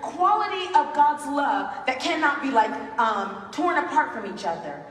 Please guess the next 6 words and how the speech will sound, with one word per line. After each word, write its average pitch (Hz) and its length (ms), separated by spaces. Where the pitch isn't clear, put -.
It's - 280
just 349 360
unfailing 226 580
love. 175 260
No 240 180
spaces. - 1000